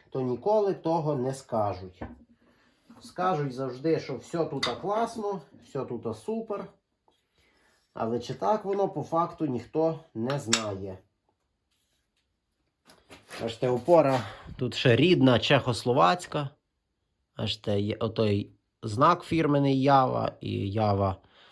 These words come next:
написано, номер, бачите, чотирьохзначний, чесно, вперше такий бачу, завжди три цифри або дві. Ага, і тут якийсь,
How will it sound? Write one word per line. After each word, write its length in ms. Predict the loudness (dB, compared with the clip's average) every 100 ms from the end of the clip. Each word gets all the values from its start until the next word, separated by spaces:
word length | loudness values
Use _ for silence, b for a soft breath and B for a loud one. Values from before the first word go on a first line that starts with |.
| b _
написано, 680 | -4 4 4 4 4 4 6
номер, 420 | 6 6 4 4
бачите, 340 | 2 2 -2
чотирьохзначний, 1040 | 0 2 6 6 6 6 6 6 2 0
чесно, 360 | 4 2 4 0
вперше 420 | 2 2 2 -2
такий 260 | -4 -4 0
бачу, 340 | 4 4 2
завжди 340 | -4 -4 -2 -4
три 300 | 0 2 2
цифри 380 | 0 0 0
або 160 | 0 -2
дві. 380 | -2 -2 -4 -6 b b b b b b b b b _ _ b b b b b b b b b b -20 -20 -20 -8
Ага, 260 | -4 0 0
і 100 | 2
тут 240 | 2 2
якийсь, 460 | 4 4 4 2